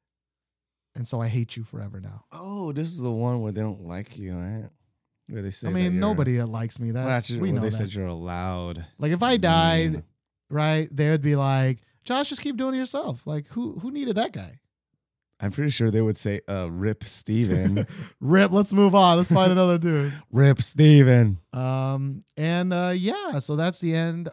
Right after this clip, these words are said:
Speaker 1: of our iTunes. Again,
Speaker 2: Mm-hmm.
Speaker 1: leave one if you can, or if you leave it in the non-U S store, 'cause I really only check the U S store,
Speaker 2: Mm.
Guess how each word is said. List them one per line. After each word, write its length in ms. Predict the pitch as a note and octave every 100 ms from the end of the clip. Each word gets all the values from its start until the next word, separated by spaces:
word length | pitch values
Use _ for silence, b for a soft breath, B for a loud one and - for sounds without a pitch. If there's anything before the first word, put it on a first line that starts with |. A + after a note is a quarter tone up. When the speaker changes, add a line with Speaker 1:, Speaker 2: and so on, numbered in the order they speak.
| -
Speaker 1:
of 340 | D3 F3+ F3 -
our 160 | A#2+
iTunes. 400 | A#2+ D3 D3+ D3
Again, 380 | C#3+ G3 G#3 G#3+ _
Speaker 2:
Mm-hmm. 220 | G2 G2+ G2+
Speaker 1:
leave 160 | C#3+ F3
one 140 | F#3
if 80 | F#3
you 80 | F3+
can, 360 | G3 G3+ G3 F#3+
or 140 | D3
if 100 | C#3+
you 100 | D3
leave 220 | D3+ F#3
it 140 | F#3 -
in 180 | D3+
the 80 | D3
non-U 560 | C#3 C#3+ D#3+ F3 E3 D#3
S 200 | E3 F3
store, 360 | - F3 F#3 G3
'cause 100 | D3
I 80 | C3
really 320 | B2+ D3+ D#3
only 160 | D3
check 160 | C#3+ C#3+
the 80 | C3
U 80 | C3+
S 100 | C#3
store, 280 | D3+ D3+ B2
Speaker 2:
Mm. 360 | G#2+ F#2+ G2